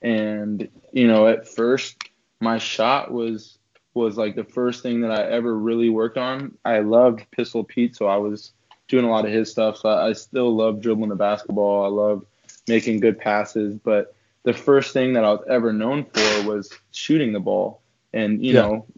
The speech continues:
Speaker 1: kinda having that stereotype of being a, you know, that white boy shooter. And from there, I just, I wanted to break every stereotype someone had for me. So from there,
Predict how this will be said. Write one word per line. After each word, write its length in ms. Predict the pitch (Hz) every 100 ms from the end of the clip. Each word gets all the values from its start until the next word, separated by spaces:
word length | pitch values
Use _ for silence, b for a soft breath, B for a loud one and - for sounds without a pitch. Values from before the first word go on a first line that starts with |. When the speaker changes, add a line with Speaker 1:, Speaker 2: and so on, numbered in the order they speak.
| _ -
Speaker 1:
kinda 260 | 120 113
having 240 | 110 110 113
that 180 | 107
stereotype 800 | 101 - 117 117 110 - 107 107
of 220 | 117 104 110 - -
being 240 | 117 110
a, 220 | 107 107 -
you 120 | 123 113
know, 200 | 107 104
that 220 | 101 101
white 280 | 110 107 - -
boy 380 | 123 113 110 107
shooter. 600 | - - 147 123 98 - _
And 640 | - 120 117 113 107 107 101 -
from 280 | 127 117 113
there, 580 | 135 151 135 117 117 _ _ _ _
I 240 | - 113 113
just, 460 | 107 117 110 - -
I 80 | 120
wanted 320 | 113 120 117
to 80 | 113
break 340 | 110 120 117
every 300 | 120 123 127
stereotype 640 | - 123 120 117 117 110 -
someone 260 | 113 110
had 240 | 107 107 -
for 80 | 101
me. 220 | 98 117
So 240 | - 110
from 300 | 104 110 110
there, 500 | 113 123 123 117 113